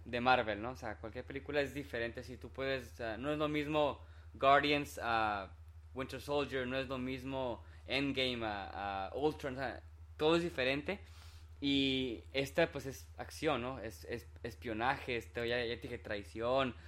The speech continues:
dobles agentes, hasta triples agentes, o sea, es, es algo sumamente maduro y a la vez es divertido y es para todos. Eh, los, los personajes se evolucionaron muchísimo, sobre todo Sam y, y, y este Bucky, que son el enfoque.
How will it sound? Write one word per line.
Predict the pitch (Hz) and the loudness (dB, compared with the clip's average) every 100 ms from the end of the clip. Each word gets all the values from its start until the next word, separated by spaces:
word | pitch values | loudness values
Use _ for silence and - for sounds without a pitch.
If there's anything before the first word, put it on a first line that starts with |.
| - - | -16 -8
dobles | 123 127 - | -4 -4 -4
agentes, | 117 117 120 131 127 117 110 | -8 0 0 0 -2 -4 -4
hasta | 107 | -10
triples | 104 120 120 139 - | -12 -12 -8 -8 -8
agentes, | 113 117 131 139 127 117 | -8 0 0 0 -2 -4
o | 113 | -4
sea, | 127 117 - - - - - - | 0 0 -2 -16 -16 -16 -16 0
es, | 143 147 - - - - - - | 0 0 -10 -14 -16 -16 -16 -8
es | 139 - | -6 -4
algo | 156 190 185 139 | 0 6 6 6
sumamente | - - 143 160 165 160 180 | 0 -8 -4 0 0 0 4
maduro | 131 123 156 180 160 | 4 4 2 2 0
y | 135 127 120 120 | -4 -4 0 0
a | |
la | 117 110 | 2 0
vez | 131 143 | 0 -2
es | 151 | -4
divertido | 156 127 - 135 139 151 | -2 -2 -2 -2 0 2
y | 127 | 0
es | |
para | 123 143 113 | -2 -4 -2
todos. | 127 139 147 156 - - - - - - | 0 2 2 -2 -6 -16 -16 -16 -16 -12
Eh, | 90 131 | -10 -2
los, | 147 143 | -2 0
los | 147 131 135 | -2 0 -4
personajes | - 131 127 127 156 | -4 -8 -8 -6 -4
se | 160 143 - | -2 -2 -2
evolucionaron | 135 123 110 117 117 127 147 | -4 -2 -6 -6 -4 -2 -2
muchísimo, | 120 - 135 135 165 160 | -4 -6 -8 -4 -2 -2
sobre | 139 117 | -2 -4
todo | 110 117 135 | -2 -2 -2
Sam | - 123 135 151 | 0 2 2 2
y, | 123 | -2
y, | 98 104 104 92 | -4 -8 -8 -10
y | 80 104 98 - | -12 -10 -10 -10
este | 107 - 113 | -10 -8 -2
Bucky, | 120 139 147 | -2 -2 -10
que | - 113 | -8 -8
son | 120 123 131 - | -6 -6 -6 0
el | 135 120 | 0 2
enfoque. | 113 107 123 127 160 165 | 0 -2 -4 -2 -4 -6